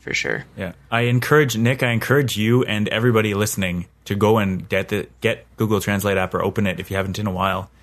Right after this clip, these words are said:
Speaker 2: <clears throat> Uh, 'cause it's really amazing, and you're not gonna believe what you see.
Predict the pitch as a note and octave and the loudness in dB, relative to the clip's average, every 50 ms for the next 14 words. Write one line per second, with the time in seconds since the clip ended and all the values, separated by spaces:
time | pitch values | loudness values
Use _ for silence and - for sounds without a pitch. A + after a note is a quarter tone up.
0 | _ _ - - E3+ - - _ _ _ _ _ - G2 F#2+ F#2 F#2 F2+ F2 F2 | _ _ -4 -4 -4 -4 -4 _ _ _ _ _ -6 -2 -2 0 2 2 2 2
1 | - - - _ _ - - - _ - - G#2+ G#2 A2 G2 F#2+ G2+ A#2 B2 A#2 | 0 -2 -10 _ _ -20 -20 -20 _ -8 -4 -2 -2 -2 -2 0 2 2 4 2
2 | G#2+ G2 F#2+ - - - F2+ F#2+ F#2 F#2+ G2+ F2+ F2+ E2+ F2 - F#2+ - - F#2+ | 2 0 -4 -8 -10 -8 -6 -4 -2 -2 -2 -4 -4 -6 -6 -8 -10 -10 -8 -6
3 | F#2 F#2 F2+ F#2+ G2+ G2 G2 - G#2+ G2+ F2+ G2 F#2+ F#2+ G2 F#2+ F2+ E2+ F2+ F#2+ | -4 -2 0 0 2 0 2 0 0 -2 0 0 -2 -2 -2 -2 -4 -4 -4 -4
4 | E2+ F#2 F#2+ F#2 - - G#2 F#2 F2 E2+ E2+ - | -4 -4 -6 -6 -6 -6 -6 -6 -6 -6 -8 -10